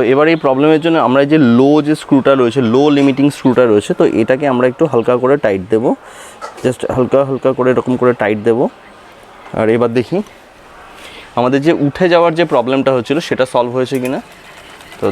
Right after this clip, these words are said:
দেখো এখন কিন্তু আর উঠছে না, already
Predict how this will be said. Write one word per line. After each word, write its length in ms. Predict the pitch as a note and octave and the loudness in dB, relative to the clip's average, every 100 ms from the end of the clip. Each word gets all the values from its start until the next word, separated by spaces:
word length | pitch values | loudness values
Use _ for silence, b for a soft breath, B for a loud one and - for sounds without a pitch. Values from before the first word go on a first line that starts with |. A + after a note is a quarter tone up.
| G2 | -2
দেখো 200 | E2+ F2 E2+ - - - - - - - - - - - - - | -4 -12 -14 -20 -20 -20 -20 -20 -20 -20 -20 -20 -20 -20 -16 -10
এখন 140 | A2 C#3 | -2 0
কিন্তু 140 | C#3 C#3 | 2 2
আর 60 | F3+ A#2+ | 0 -2
উঠছে 220 | - G#2 E2+ | -4 -8 -8
না, 60 | E2+ - - - - - - - - - - - - - - - - - - - - - - - - - - - - - - - - - - - - - - - - - - - - - - - - | -10 -14 -14 -14 -16 -18 -20 -20 -20 -20 -20 -20 -20 -20 -20 -20 -20 -20 -18 -18 -20 -20 -20 -20 -20 -20 -20 -18 -16 -16 -18 -20 -20 -20 -18 -16 -16 -16 -18 -20 -20 -20 -20 -20 -20 -20 -20 -20 -10
already 260 | G#2 A2 | -4 -4